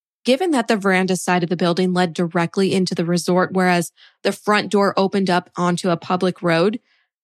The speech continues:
the families all preferred to use their veranda doors to access their apartments. All the other families were in the same block, with one being immediately next door to the McCanns and the others a couple of units down.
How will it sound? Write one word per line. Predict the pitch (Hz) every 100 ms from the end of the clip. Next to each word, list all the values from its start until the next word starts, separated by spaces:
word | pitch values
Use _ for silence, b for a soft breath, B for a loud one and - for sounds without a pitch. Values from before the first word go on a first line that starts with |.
| -
the | 208
families | 208 220 226
all | - 185 196
preferred | 240 226 208 202
to | 190
use | 185 180
their | 185 170
veranda | 175 175 202 196
doors | 160 165 165 -
to | -
access | 156 156 165 156
their | - 170
apartments. | - 269 311 - - - - _ _ _ _ _ _
All | 196 208
the | 214
other | 196
families | 185 185 185 190 175
were |
in | 175 175
the |
same | - 175 175
block, | 185 185 190
with | 180 -
one | 185 202
being | 208 196 185
immediately | 190 180 180 - 180
next | 170 165 - -
door | 262 277
to |
the | 220 185
McCanns | 185 170 170 - B B B B
and | 202 214
the | 202
others | 196 196 196
a | 180
couple | - 185 185 185
of | 165
units | 170 165 -
down. | - 190 - -